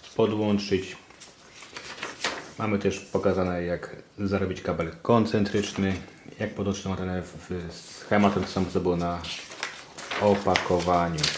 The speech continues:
Jeśli chodzi o dane techniczne, antena działa w zakresie częstotliwości czterysta siedemdziesiąt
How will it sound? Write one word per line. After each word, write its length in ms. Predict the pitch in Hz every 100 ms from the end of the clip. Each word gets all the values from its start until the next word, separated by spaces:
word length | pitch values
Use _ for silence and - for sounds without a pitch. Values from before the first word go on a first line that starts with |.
| - - - 110
Jeśli 240 | 107 101
chodzi 460 | 101 101 95 95 -
o 360 | 92 90 87 78 - - -
dane 540 | 98 98 98 110 107 98
techniczne, 720 | 87 - 101 98 - 92 90 78 - -
antena 280 | - 101 101
działa 240 | 90 92 90
w 160 | -
zakresie 480 | 98 95 95 - 90 82 -
częstotliwości 680 | - 98 95 92 95 92 - 76 - -
czterysta 440 | - - 104 101 98
siedemdziesiąt 380 | 90 87 82